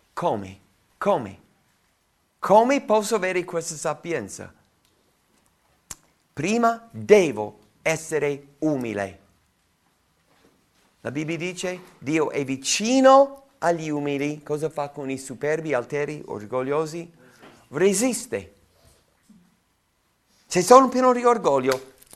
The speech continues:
faccio a meno a chiedere saggezza e sbaglierò nella mia vita. Devo essere umile.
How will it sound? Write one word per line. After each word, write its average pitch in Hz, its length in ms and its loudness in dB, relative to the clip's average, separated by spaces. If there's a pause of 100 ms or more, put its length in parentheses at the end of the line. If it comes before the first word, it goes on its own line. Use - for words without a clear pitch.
(120)
faccio 175 300 -6
a 165 40 -4
meno 165 240 -8
a 123 60 -8
chiedere 131 400 -6
saggezza 123 760 -12
e - 140 -8
sbaglierò 110 640 -10 (260)
nella 104 220 -10
mia 101 180 -10
vita. 95 360 -16 (840)
Devo 127 280 -2
essere 143 320 -6
umile. 104 500 -8